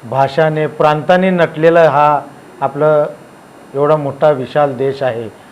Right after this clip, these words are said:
त्याला एक संघ ठेवण्याचं काम जे काही काँग्रेस पक्षाने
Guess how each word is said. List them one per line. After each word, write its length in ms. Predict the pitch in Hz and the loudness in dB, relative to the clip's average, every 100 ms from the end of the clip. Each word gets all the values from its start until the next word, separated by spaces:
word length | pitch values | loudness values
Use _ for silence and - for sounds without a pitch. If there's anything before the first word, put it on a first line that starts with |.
| - - | -14 -4
त्याला 160 | 143 | -2
एक 280 | 139 156 160 | 0 0 -2
संघ 260 | - 160 160 | -6 -4 -4
ठेवण्याचं 480 | 156 143 143 135 143 | -2 -6 -4 -6 -6
काम 300 | 143 156 165 - - - - - | -4 -6 -6 -16 -20 -20 -20 -8
जे 100 | 139 | -2
काही 180 | 147 143 | 0 -2
काँग्रेस 380 | 143 135 143 139 | -4 -4 -6 -6
पक्षाने 560 | 135 - 139 139 135 | -8 -6 -8 -6 -8